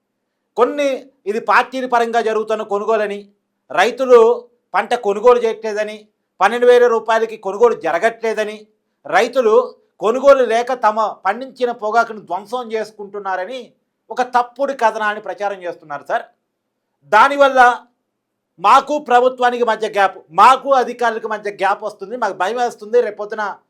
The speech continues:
ప్రభుత్వం నిజంగానే కొంటున్నా మంచి పేరు రావట్లేదు కదా, ఎందుకు మనకి పెంట అని చెప్పేసి ప్రభుత్వం పక్కకు తప్పుకుంటే మాకు ఇబ్బంది వచ్చే అవకాశం ఉంది.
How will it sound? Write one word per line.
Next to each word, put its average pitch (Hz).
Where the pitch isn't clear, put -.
ప్రభుత్వం 233
నిజంగానే 208
కొంటున్నా 254
మంచి 226
పేరు 233
రావట్లేదు 214
కదా, 208
ఎందుకు 240
మనకి 208
పెంట 208
అని 214
చెప్పేసి 208
ప్రభుత్వం 233
పక్కకు 202
తప్పుకుంటే 196
మాకు 185
ఇబ్బంది 247
వచ్చే 233
అవకాశం 196
ఉంది. 196